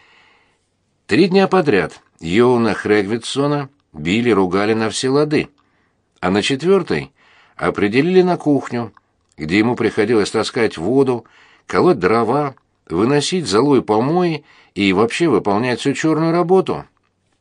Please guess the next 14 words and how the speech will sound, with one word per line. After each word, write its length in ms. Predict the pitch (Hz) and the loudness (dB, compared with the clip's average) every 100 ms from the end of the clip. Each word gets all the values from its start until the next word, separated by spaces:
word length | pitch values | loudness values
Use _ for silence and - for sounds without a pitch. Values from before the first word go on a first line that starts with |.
| _ _ _ _ _ _ _ _ _ _ _ - | _ _ _ _ _ _ _ _ _ _ _ -8
Хотя 320 | 101 87 104 | -4 0 2
главный 380 | 110 104 104 98 | 2 2 0 0
повар 380 | 113 113 104 | 0 2 2
и 100 | - | 0
его 180 | 104 101 | 0 0
помощник 540 | 87 113 113 95 113 95 | 0 0 2 0 -2 -2
были 260 | 101 117 | 0 0
немцы, 540 | 131 175 156 - 78 - _ _ _ _ _ _ | 0 -2 -4 -6 -8 -10 _ _ _ _ _ _
которых 360 | 82 90 92 | -2 2 0
совершенно 540 | - 92 92 - 107 104 | 0 0 0 0 -2 -2
не 180 | 98 95 | -2 -2
интересовало, 800 | 98 90 - 101 104 113 113 - _ _ - | 0 -2 0 0 2 2 0 -4 _ _ -8
существует 840 | - 107 - 127 - 127 127 101 | -4 -2 -2 -4 -4 0 0 2
ли 240 | 107 104 | -2 -2